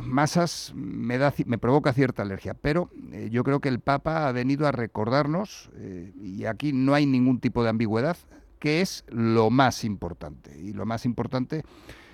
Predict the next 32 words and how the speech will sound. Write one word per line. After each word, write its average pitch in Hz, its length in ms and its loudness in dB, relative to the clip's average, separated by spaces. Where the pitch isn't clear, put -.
es, 131 460 -2
en 101 180 -4
este 110 240 -4
caso, 135 240 0
hablando 101 260 -2
del 110 100 2
Papa, 131 280 0
es 165 100 -2
el 165 200 0
mensaje 151 760 -2
del 160 160 0
Evangelio. 95 540 -4
Un 98 340 -8
ev-, 110 200 -8
un 107 400 -8
evangelio, 110 600 2
buena 117 320 2
noticia, 120 400 0
es 151 120 -2
una 117 120 0
buena 110 240 0
noticia 113 420 -2
que 98 80 -6
haya 101 140 -4
venido, 156 360 0
la 104 120 -4
etimología 95 680 0
de 110 60 -2
evangelio 110 420 -2
es 101 60 -2
buena 107 220 -2
noticia, 139 420 -2